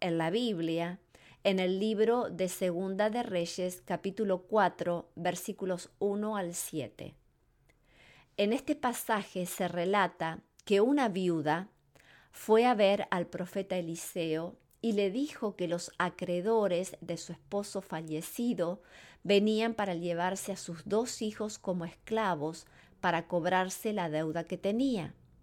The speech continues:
La esclavitud por deudas ha existido en todos los tiempos y todavía sucede hoy en día.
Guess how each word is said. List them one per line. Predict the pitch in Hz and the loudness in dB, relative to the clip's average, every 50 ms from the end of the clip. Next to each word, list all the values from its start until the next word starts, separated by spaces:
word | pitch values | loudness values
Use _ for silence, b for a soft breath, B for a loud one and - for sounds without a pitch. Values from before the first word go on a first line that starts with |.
| - - - - - - - - - - _ _ - - _ b b b b b b b b b | -20 -20 -20 -20 -20 -20 -20 -20 -20 -20 _ _ -20 -20 _ b b b b b b b b b
La | - 185 | -2 -2
esclavitud | - - - 190 185 175 180 175 - 262 247 | -2 0 0 2 2 2 2 2 0 0 0
por | - 214 208 185 170 | 2 2 2 2 2
deudas | 165 190 202 226 233 233 226 214 185 170 - - - - | 4 6 6 6 6 6 6 4 4 4 0 -4 -4 -2
ha | 180 190 | 0 0
existido | 190 - - - - 175 - - _ 202 202 196 202 196 - - - - | 0 -2 -4 -8 -8 -8 -8 -8 _ -4 -2 2 2 2 2 0 -2 -4
en | 175 170 170 175 | -4 -2 -4 -6
todos | - _ - 226 208 185 175 151 | -6 _ 4 4 4 4 4 2
los | 156 156 - | 0 -4 -6
tiempos | - - 156 143 139 143 147 - - 120 127 - - - _ | -8 -6 -4 -4 -4 -4 -6 -8 -10 -10 -10 -10 -14 -12 _
y | - 190 | -8 -8
todavía | - - 185 170 170 165 165 160 190 196 214 220 | -2 -2 0 0 0 0 0 0 0 0 0 0
sucede | 208 - - 185 - - - 196 170 160 156 170 175 170 - - | 0 -4 -10 -10 -12 -6 -4 -2 -2 0 2 2 2 2 0 -2
hoy | - 160 160 156 | -4 -2 -2 -2
en | 147 147 165 165 | -2 -4 -4 -2
día. | 226 220 196 151 131 110 90 | -2 0 0 0 -2 -2 -4